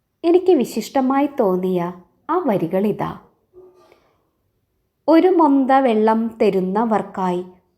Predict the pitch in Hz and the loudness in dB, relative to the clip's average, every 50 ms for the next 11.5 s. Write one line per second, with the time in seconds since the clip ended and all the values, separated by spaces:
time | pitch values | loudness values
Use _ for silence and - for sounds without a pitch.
0 | _ - 240 269 277 302 285 285 285 277 277 277 269 269 262 220 208 196 180 180 | _ 0 0 2 4 4 4 4 4 4 2 2 2 2 2 2 4 4 4 4
1 | 180 180 226 226 220 202 202 202 202 214 220 202 180 160 151 156 208 220 208 196 | 2 0 0 0 0 0 -2 -4 -4 -2 0 0 0 -2 -2 -4 -4 -4 -2 -2
2 | 175 160 160 156 156 156 165 160 - - _ _ _ _ _ _ _ _ - 262 | -2 -2 -2 -4 -6 -8 -10 -14 -18 -20 _ _ _ _ _ _ _ _ 0 2
3 | 294 285 330 311 339 339 311 302 302 339 311 302 311 294 277 240 226 233 240 233 | 2 4 4 4 4 4 4 4 4 4 4 4 4 2 2 0 0 0 -2 -2
4 | 226 220 220 - - - 233 196 190 185 185 190 285 240 208 180 185 - - - | -2 -4 -6 -8 -8 -6 -4 -2 -2 -2 -2 -2 -2 -2 -2 -4 -6 -8 -10 -8
5 | 175 170 165 165 - - _ _ _ _ _ _ _ _ _ - 233 226 233 254 | -6 -6 -6 -8 -10 -16 _ _ _ _ _ _ _ _ _ -4 -4 -2 0 0
6 | 254 285 269 277 277 269 277 277 - 196 180 175 175 - - 226 220 208 196 196 | 2 4 4 4 4 2 2 -2 -2 -2 0 0 -2 -4 -4 -4 -4 -4 -4 -4
7 | 196 196 190 196 190 - 190 196 180 160 156 170 190 202 175 156 156 156 - - | -4 -4 -4 -6 -10 -10 -8 -6 -6 -4 -2 -2 -2 -2 -2 -4 -4 -6 -12 -16
8 | - _ _ _ _ _ _ _ _ _ _ _ _ _ _ _ _ _ _ _ | -20 _ _ _ _ _ _ _ _ _ _ _ _ _ _ _ _ _ _ _
9 | _ _ _ _ _ _ _ _ - 269 302 302 311 339 311 320 339 320 320 339 | _ _ _ _ _ _ _ _ 4 6 6 6 6 6 4 4 4 4 2 0
10 | 339 - 294 269 254 240 - - - 277 254 262 247 214 202 196 - - - 311 | 0 0 0 0 0 0 -4 -4 -4 -2 0 0 0 0 -2 -4 -6 -6 -4 -4
11 | 320 302 247 214 202 190 180 170 165 | -2 0 -2 -2 -2 -4 -4 -4 -6